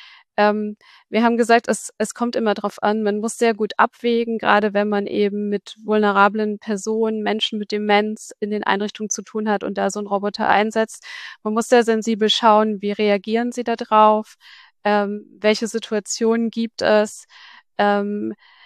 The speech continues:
gibt es wirklich einen Mehrwert, ähm, werden alle gut eingebunden, ähm, auch in die Begleitung. Und so haben wir verschiedene Punkte herausgearbeitet, eben, ähm, auch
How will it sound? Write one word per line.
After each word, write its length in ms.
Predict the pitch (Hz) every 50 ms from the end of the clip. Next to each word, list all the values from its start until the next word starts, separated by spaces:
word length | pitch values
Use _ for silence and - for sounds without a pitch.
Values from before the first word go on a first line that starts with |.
| - _ _ _ -
gibt 200 | 233 214 - -
es 180 | - - 202
wirklich 460 | 214 233 226 - 233 226 220 - - 233
einen 220 | 220 220 214 214
Mehrwert, 880 | 208 220 208 214 226 220 208 214 208 208 208 208 208 214 - - - - _ - - _ _ _ -
ähm, 560 | 208 208 208 202 202 208 208 208 214 214 - -
werden 300 | 214 214 214 208 214 208 -
alle 420 | 214 220 220 220 220 220 220 - - - 185
gut 220 | - 233 220 - -
eingebunden, 1080 | - 214 214 220 226 220 233 190 - 214 214 214 214 202 - 220 214 208 208 208 208 - - -
ähm, 560 | - 202 202 202 202 202 196 202 202 208 - - -
auch 180 | - 214 208 - -
in 140 | 214 208 202
die 100 | 208 196
Begleitung. 880 | - 214 - 214 202 196 202 202 214 208 - - 226 214 208 208 208 - - - - - - - - _
Und 160 | - 226 208 -
so 100 | 226 233
haben 120 | 233 233
wir 100 | 233 226
verschiedene 480 | - 233 220 - - 269 277 262 247 220
Punkte 360 | - - 254 262 - 240 233
herausgearbeitet, 1300 | 226 208 - 202 208 220 - - - 233 - - 196 202 190 - 196 190 190 190 - - 214 202 - - -
eben, 460 | 214 214 208 196 202 202 196 202 - - -
ähm, 480 | - 202 196 196 202 196 196 202 202 _ _ _ -
auch 260 | - 208 190 -